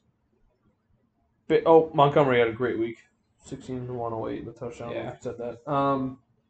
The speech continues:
Speaker 1: yeah, if you're the Bears, you gotta. I understand game one, not against Aaron Donald, but you gotta start Fields at this point. Dalton's not helping you do anything.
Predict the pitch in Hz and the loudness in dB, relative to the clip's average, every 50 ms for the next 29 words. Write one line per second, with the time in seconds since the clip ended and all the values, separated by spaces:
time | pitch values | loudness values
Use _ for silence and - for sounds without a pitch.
0 | _ _ _ _ _ _ _ - 185 170 147 139 - 202 190 156 131 135 127 123 | _ _ _ _ _ _ _ 4 8 8 8 8 8 6 6 6 6 6 6 6
1 | 113 110 - 127 113 110 113 113 107 113 110 113 113 - - - _ _ _ - | 6 4 0 -6 -8 -8 -10 -10 -6 -4 -4 -4 -4 -6 -10 -18 _ _ _ -6
2 | - - 175 180 170 156 - - 170 151 139 127 135 139 135 127 127 131 131 127 | 0 2 4 6 6 4 4 4 4 2 2 2 2 2 2 2 4 4 4 4
3 | 127 127 - _ _ _ _ _ - 147 139 135 131 123 123 120 113 - 123 113 | 2 -2 -8 _ _ _ _ _ 0 2 4 4 4 4 0 -2 -4 -6 -8 -8
4 | 123 127 131 127 123 123 123 123 123 - _ _ _ _ - 165 170 151 143 147 | -6 -6 -6 -4 -4 -4 -8 -8 -10 -12 _ _ _ _ 6 8 8 10 10 8
5 | 135 123 120 - - - 113 101 - - - - - - - - - 101 - - | 6 6 4 2 -2 -8 -8 -8 -8 -8 -8 -10 -10 -10 -12 -12 -12 -12 -12 -12
6 | - 117 117 110 147 160 160 151 147 143 127 127 127 117 120 123 120 117 113 110 | -14 -16 -16 -10 -4 -2 0 0 0 -2 -4 -6 -8 -6 -4 -6 -6 -6 -10 -18
7 | 110 110 113 110 107 107 107 107 113 113 117 | -20 -18 -18 -16 -16 -16 -16 -16 -18 -20 -20